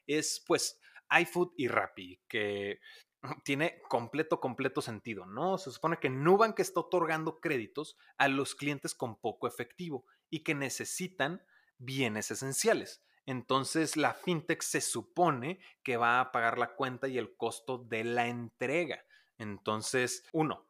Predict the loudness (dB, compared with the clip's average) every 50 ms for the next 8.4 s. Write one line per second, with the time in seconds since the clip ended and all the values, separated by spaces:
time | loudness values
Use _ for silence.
0 | _ _ -16 0 2 2 2 2 0 -2 -2 0 2 2 0 0 -2 0 -2 -2
1 | 0 2 2 0 0 0 -4 -2 -2 -2 0 0 2 2 2 2 2 0 -2 -2
2 | -4 -4 -6 -6 -6 -6 -4 -4 -2 -4 -4 -4 -4 -4 -4 -4 -6 -6 -6 -8
3 | -6 -4 -4 -2 -2 -4 -6 -6 -4 -4 -6 -2 -2 -6 -2 -2 -4 -4 -4 -4
4 | _ 0 2 2 2 0 0 0 0 0 2 2 2 2 2 4 2 2 2 2
5 | 0 2 2 2 2 4 0 0 0 -2 -6 -6 -6 0 2 2 2 4 2 0
6 | 0 0 -2 -6 -4 0 0 2 2 2 2 2 0 0 -2 -2 -2 -4 -6 -6
7 | -6 -4 0 0 2 2 2 0 -2 -4 -6 -6 -4 -4 -6 -6 -6 -8 -8 -6
8 | -4 -2 -2 -2 -2 -6 -12